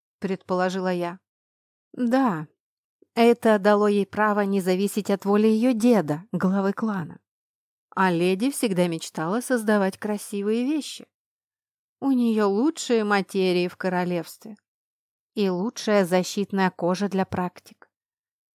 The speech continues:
Хотя во мне и мало магии, но я способна оценить качественные вещи», получила я ответ. «Ох, а мне хотя бы аптеку разрешат открыть?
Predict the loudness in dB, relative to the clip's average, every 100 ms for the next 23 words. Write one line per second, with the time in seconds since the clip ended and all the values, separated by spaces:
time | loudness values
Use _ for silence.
0 | _ -4 -2 0 0 0 0 -2 -2 -2
1 | -2 -2 -2 -4 -4 -6 -8 -8 -4 -2
2 | -2 -4 -4 -6 -4 -4 -2 -2 -4 -6
3 | -6 -6 -8 -6 -8 -8 -12 -8 -8 -6
4 | -8 -8 -10 -12 -16 -18 _ _ _ _
5 | _ _ _ -10 -8 -10 -10 -10 -8 -10
6 | -12 -16 -20 -20 _ _ _ _ _ _
7 | _ _ _ _ _ -6 0 2 2 0
8 | -10 _ _ _ 0 2 2 0 2 2
9 | 4 2 4 4 4 2 -2 0 0 -2
10 | -12 -14 -8 -4 -2 -2 -4 -4 -4 -4
11 | -8 -6 -6 -6 -10 _